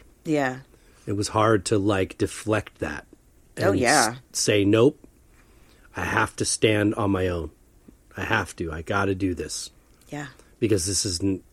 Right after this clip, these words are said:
Speaker 2: good for me anymore, you know?
Speaker 1: Yep. Yeah, it's, it's not gonna get better if you don't,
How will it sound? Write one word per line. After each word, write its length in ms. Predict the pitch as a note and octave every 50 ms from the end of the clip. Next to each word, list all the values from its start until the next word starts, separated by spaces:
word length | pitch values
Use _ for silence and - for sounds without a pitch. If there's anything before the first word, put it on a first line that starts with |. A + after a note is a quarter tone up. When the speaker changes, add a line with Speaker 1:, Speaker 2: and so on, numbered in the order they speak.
| _ _ -
Speaker 2:
good 200 | - A2+ A2 F#2
for 160 | - G#2+ F#2
me 160 | E2+ F2 E2+
anymore, 400 | D#2 D#2 D2+ - - - F2 F2+ _ _ -
you 120 | A2 F#2
know? 200 | E2+ E2 E2 F2+ - _ _ _ _ -
Speaker 1:
Yep. 220 | C#3 C#3 D#3 E3+ _ _ _ _ _ _ _ _ - -
Yeah, 220 | D3+ D3 E3 D#3
it's, 200 | D3 - - - - -
it's 200 | F3 E3 - -
not 220 | D#3 C3+ G#2+ F#2+
gonna 180 | - D3+ D3 C#3
get 220 | C3 C3+ - -
better 300 | - C#3 D3 D#3+ D3+ C#3
if 160 | C3+ C3 - -
you 60 | C3+
don't, 280 | C3 C#3 C3 B2+ G#2